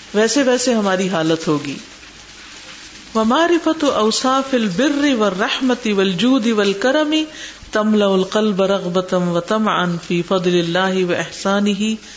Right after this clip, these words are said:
وجودہ۔ ومعرفت، اور پہچان، اوصاف البر،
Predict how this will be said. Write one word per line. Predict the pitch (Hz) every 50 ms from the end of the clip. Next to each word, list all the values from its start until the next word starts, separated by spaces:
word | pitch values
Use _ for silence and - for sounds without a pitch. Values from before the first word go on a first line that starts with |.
| - - - -
وجودہ۔ | 170 156 170 175 170 156 - 156 147 151 143 143 156 - - - - - - - - - - - - - - - - -
ومعرفت، | 196 202 202 220 240 269 277 302 294 294 294 294 294 311 339 392 381 - - - - - - - - - - - - - - - - -
اور | - 202 202 -
پہچان، | - 202 175 - - - 175 160 156 156 151 160 175 - - - - - - -
اوصاف | - - 196 196 190 - - 226 226 233 233 233 247
البر، | 226 214 208 185 180 247 311 320